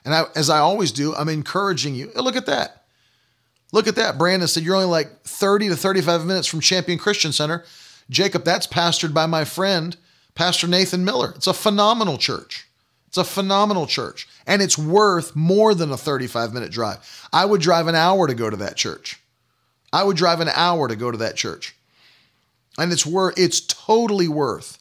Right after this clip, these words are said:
Jacob, do you drive or have your own car? Because it would be very, very, uh,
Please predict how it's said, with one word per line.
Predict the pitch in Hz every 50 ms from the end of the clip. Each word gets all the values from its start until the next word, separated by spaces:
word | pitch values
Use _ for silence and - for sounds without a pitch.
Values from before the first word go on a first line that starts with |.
| _ _ _ _ _ _ _ _ -
Jacob, | - 165 196 190 190 156
do | 131 156
you | 185 196
drive | 175 135 165 170 160 165 175 185 180 170
or | 143
have | 127 165 170 151 160
your | 165 165
own | 165 160 151
car? | - 156 160 156 - 196 - _ _ _ _ _ _ _ _ _ _ _ _ _ _ _ _ _ _ _ -
Because | 151 147 151 - 185 165 147
it | 170 -
would | - 170 147
be | 151 170
very, | 165 139 120 127 165 185 185 185 185 180 180
very, | 165 135 165 175 175 170 160 156 143 120 - _ _ _ _ _ _ _ _ _ _ _ _ _ _ _ - -
uh, | - 147 143 131 113 - -